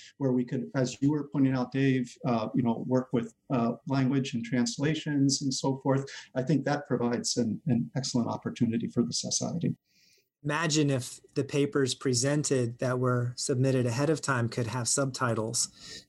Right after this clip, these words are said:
Speaker 2: in various languages. That would be an extraordinary gesture, um, to internationalize and perhaps even decolonize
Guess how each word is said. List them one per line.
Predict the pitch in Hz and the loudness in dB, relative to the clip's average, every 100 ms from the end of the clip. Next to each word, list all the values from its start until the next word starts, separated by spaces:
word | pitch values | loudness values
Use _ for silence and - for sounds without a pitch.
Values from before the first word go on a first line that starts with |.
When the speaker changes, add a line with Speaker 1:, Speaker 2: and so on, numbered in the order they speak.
| _ | _
Speaker 2:
in | 123 117 | 0 2
various | 117 113 110 107 135 | 2 2 2 0 0
languages. | 135 127 117 - - - | 0 2 0 -2 -4 -2
That | 135 139 | 0 0
would | 151 131 | 0 0
be | 131 | 2
an | 123 | 2
extraordinary | 117 - - 170 180 156 131 113 110 107 | 0 -2 -2 2 2 4 2 0 -2 -4
gesture, | 139 120 - - 110 107 - - - - - _ | -4 -2 -2 -2 -6 -8 -14 -18 -16 -16 -20 _
um, | 120 110 113 110 | 2 2 0 0
to | 143 | 0
internationalize | 135 139 127 127 - 135 127 120 117 | 2 2 2 0 0 2 2 2 2
and | 113 | 0
perhaps | 131 123 131 123 123 | 0 0 0 0 0
even | 117 110 | 2 0
decolonize | 110 110 - 127 127 120 110 107 - | 0 -2 0 0 2 2 -2 -2 -2